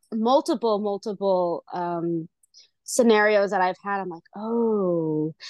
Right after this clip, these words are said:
it is that people pleasing." I'm like, "Okay, now we have to start trying not to do that." <laughs> Um, I think it, it, it really stems from just even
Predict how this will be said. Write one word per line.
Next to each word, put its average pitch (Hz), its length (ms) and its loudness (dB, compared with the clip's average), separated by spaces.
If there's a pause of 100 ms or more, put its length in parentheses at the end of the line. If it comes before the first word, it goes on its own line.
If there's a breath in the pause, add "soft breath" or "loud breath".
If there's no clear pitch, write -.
(240 loud breath)
it 240 220 4
is 233 280 8
that 240 200 2
people 202 380 2 (120)
pleasing." 175 600 0
I'm 196 60 -2
like, 202 140 -4
"Okay, 226 200 -2
now 202 260 2
we 208 180 2
have 196 200 0
to 196 120 -10
start 180 320 -4 (460)
trying 185 500 -4
not 185 180 -6 (100)
to 196 100 -10
do 160 240 -8
that." - 320 -6 (120)
<laughs> 381 680 4 (440 loud breath)
Um, 247 320 4
I 269 100 0
think 381 300 -6
it, - 140 -8
it, 269 200 0
it 240 200 -4
really 302 260 -6
stems 220 520 0
from 202 340 -2 (260)
just - 300 -4
even 202 520 0